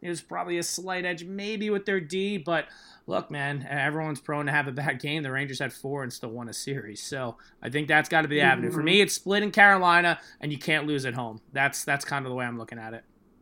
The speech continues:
Speaker 2: Yeah, and we know Rooney can get under people's skin, which is kind of a fun, <laughs> that was fun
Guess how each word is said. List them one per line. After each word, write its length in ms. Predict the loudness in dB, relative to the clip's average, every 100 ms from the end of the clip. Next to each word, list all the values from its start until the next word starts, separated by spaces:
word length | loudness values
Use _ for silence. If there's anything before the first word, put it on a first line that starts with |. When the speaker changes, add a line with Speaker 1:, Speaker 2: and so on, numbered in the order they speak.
| _ _ _ _ _ _ _ _ _ _ _ _ _ _ _
Speaker 2:
Yeah, 160 | -2 0
and 100 | 2
we 120 | 4
know 220 | 6 6
Rooney 340 | 4 2 2 0
can 220 | -2 0
get 160 | 2 2
under 260 | 2 0
people's 420 | -2 -4 -2 -4
skin, 360 | -4 -4 -4 -4
which 180 | -8 -10
is 100 | -12
kind 260 | -8 -6
of 260 | -6 -8 -12 -6
a 100 | -4
fun, 480 | 2 2 0 -4 -6 -10 -16 -20
<laughs> 320 | -20 -20 2
that 140 | 4
was 180 | 4 2
fun 340 | 2 2 2